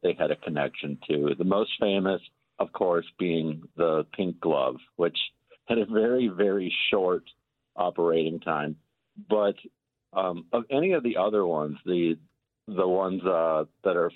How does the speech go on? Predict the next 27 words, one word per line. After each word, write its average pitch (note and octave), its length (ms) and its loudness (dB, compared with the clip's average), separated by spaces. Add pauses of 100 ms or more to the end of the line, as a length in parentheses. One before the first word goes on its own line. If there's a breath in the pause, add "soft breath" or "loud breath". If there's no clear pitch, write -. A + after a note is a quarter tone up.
kind F#2+ 140 -2
of D#2+ 120 -8
famous F2 400 0
today, D#2+ 460 2
the F2 60 -2
Mint D#2+ 360 -2
Bar, D#2 340 0
for D#2 160 2
example, D#2+ 720 0 (340 soft breath)
or E2+ 320 2
now F#2 220 0
we've F2+ 240 0
got, D#2+ 260 0 (260)
uh, D#2+ 280 0
This G2 200 2
Is F2 140 -6
It, F#2 240 2
which D2+ 180 -4
has F2 140 2
this E2+ 180 -6
amazing E2 600 0
history. D#2 440 -2 (340 soft breath)
I G2+ 100 2
mean, G2+ 180 2
there's B2 180 0
not C#3 320 0
really F#2+ 460 0